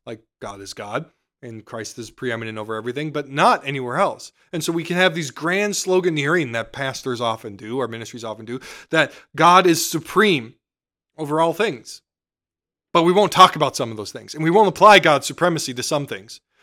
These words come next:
But we say God is supreme in all things, but we live like secularists, and we preach like secularists. And so what is the biblical response to this? How do we, how do we turn this back? Well, first we recognize what I've already said. Secularism is a faith.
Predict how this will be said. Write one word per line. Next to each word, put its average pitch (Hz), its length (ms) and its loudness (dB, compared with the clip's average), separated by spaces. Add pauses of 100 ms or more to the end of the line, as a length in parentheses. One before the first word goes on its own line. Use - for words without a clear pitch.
(140)
But 170 100 2
we 190 180 4
say 294 280 10
God 165 260 8
is 160 100 0
supreme 147 300 -2
in 139 100 -4
all 127 120 -2
things, 139 320 -6 (220)
but 175 80 0
we 160 160 0
live 175 260 6
like 160 160 0
secularists, 127 640 -2 (160)
and 170 100 -2
we 156 100 0
preach 214 440 0
like 156 240 -2
secularists. - 840 -8 (800)
And 156 120 -6
so 175 80 -2
what 220 160 6
is 233 140 0
the 220 100 4
biblical 185 560 2
response 151 540 -2
to 127 80 -14
this? 113 140 -12
How 160 100 -6
do 202 80 -6
we, 185 220 -4 (120)
how 180 120 -8
do 190 60 -6
we 185 100 -6
turn 165 320 -8
this 147 180 -8
back? 110 320 -12 (340)
Well, 151 120 -10
first 202 240 0
we 190 80 -2
recognize 139 580 -4
what 127 140 -6
I've 120 100 -6
already 113 200 -8
said. - 260 -8
Secularism 170 500 -8
is 123 80 -14
a 110 60 -18
faith. - 300 -14